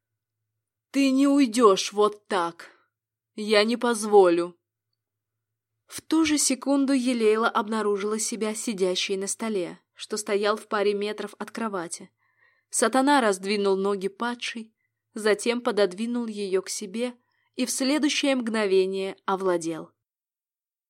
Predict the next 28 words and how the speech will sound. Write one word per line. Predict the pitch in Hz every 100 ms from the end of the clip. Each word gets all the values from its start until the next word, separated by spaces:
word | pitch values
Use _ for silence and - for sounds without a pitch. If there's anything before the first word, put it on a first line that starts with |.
| -
А | 247
она | 247 240
не | 233
стала | 233 - 208 180
сопротивляться, | - 185 190 202 190 185 - - - _ _ _ -
да | 226 254
и | 247
не | 220 214
хотела, | - 202 - 208 196 - - _ _ _ _
ибо | 262 226 -
ощущать | 247 226 - 262 - 277 254 247
над | 233
собой | - 226 214 233
власть | 208 233 233 226 - _
столь | - - - 247 226
могущественного | 214 208 208 233 - 208 - 208 190 190
создания | 202 190 180 208 214 196 - - _ _ _ _ _ _ -
было | 226 254 240
её | 226 208 226 226 226
самым | - 240 226 220
сокровенным | - 220 - 214 202 233 220 202 190 185 _ _ _ _ -
и | 240
в | -
то | 277 277
же | 233 247
время | 240 277 262 262
постыдным | 233 226 - 262 220 240 226
желанием. | 214 226 208 185 175 - 196